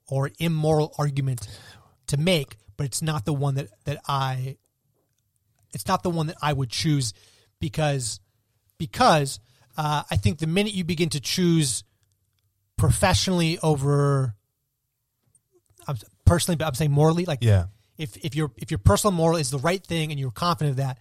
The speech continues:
Speaker 2: Yeah.
Speaker 1: and you choose the professional thing, you don't know if you have a tomorrow. Like, you don't know if you'll be able to get to do the big thing later
Speaker 2: Right.
Speaker 1: on.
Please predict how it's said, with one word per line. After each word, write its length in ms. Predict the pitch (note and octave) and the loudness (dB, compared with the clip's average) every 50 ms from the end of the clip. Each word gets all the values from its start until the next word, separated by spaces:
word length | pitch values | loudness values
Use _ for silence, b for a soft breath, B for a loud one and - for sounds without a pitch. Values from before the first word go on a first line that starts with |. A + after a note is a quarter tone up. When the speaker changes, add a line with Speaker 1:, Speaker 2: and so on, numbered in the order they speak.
| _ - - | _ -2 4
Speaker 2:
Yeah. 200 | G#2+ G2+ F#2+ F#2 | 6 6 6 4
Speaker 1:
and 100 | B2 D#3+ | 2 -2
you 60 | D#3 C3+ | -4 -2
choose 200 | - - F#3 D#3+ | -2 0 0 0
the 60 | D#3+ - | -2 -4
professional 440 | - - - G3+ - - - D#3 | -4 -2 0 0 2 2 0 -2
thing, 380 | B2+ - E3 D3 C#3+ C3+ B2 G#2 _ _ _ _ _ _ _ _ | -2 -2 -2 -2 -2 -4 -6 -10 _ _ _ _ _ _ _ _
you 300 | - C#3 C#3+ D3+ F#3+ B3 | -14 -10 -6 -2 -2 -2
don't 360 | A#3 G3+ A3+ A3 G#3+ F#3+ G3 F3 | 0 2 2 2 2 2 0 0
know 480 | E3 F3 F3 F3 E3+ E3+ E3 E3 F3 - | 0 2 4 4 4 4 2 2 0 -2
if 160 | - G#2 - | -6 -6 -2
you 140 | D#3 D#3 - | -2 0 0
have 280 | G2+ A2+ D3+ D#3 D3+ C#3 | 2 2 2 2 2 2
a 60 | C3+ | 0
tomorrow. 640 | - - D3 C3+ C3+ C3 C3 B2 B2+ C3 C3 C3 - _ _ _ _ _ _ _ _ _ _ - - | -4 -4 -4 -4 -4 -4 -4 -6 -8 -12 -14 -18 -20 _ _ _ _ _ _ _ _ _ _ -6 -6
Like, 220 | E3+ C3 A#2+ C#3 | -4 -4 -2 -2
you 120 | F3+ A3+ | 0 2
don't 180 | G#3 A3 G#3+ F#3+ | 2 2 2 2
know 100 | F#3 F#3 | 2 0
if 100 | - - | 0 0
you'll 80 | D#3 D3+ | -2 -2
be 80 | E3+ | -2
able 160 | E3+ D3+ C#3+ | -2 -2 -4
to 60 | C#3 D3 | -8 -6
get 220 | B2+ - F3+ - | -4 -4 -4 -4
to 80 | - C#3+ | -6 -6
do 180 | B2 D3+ F3 | -4 -2 0
the 120 | D#3 D3 C3+ | 0 0 -2
big 260 | A#2 E3 D#3+ D3+ - | -2 -2 -2 0 0
thing 300 | - - E3+ D#3+ D3+ D3 | -2 -2 -2 -2 -2 -4
later 360 | C#3 C3+ D3 C#3+ C#3 C#3 C3+ | -4 -2 -2 0 0 0 0
Speaker 2:
Right. 120 | D3 B2+ | 0 2
Speaker 1:
on. 320 | G2 F#2 F2+ F2+ F2 F2+ | 4 4 4 4 2 0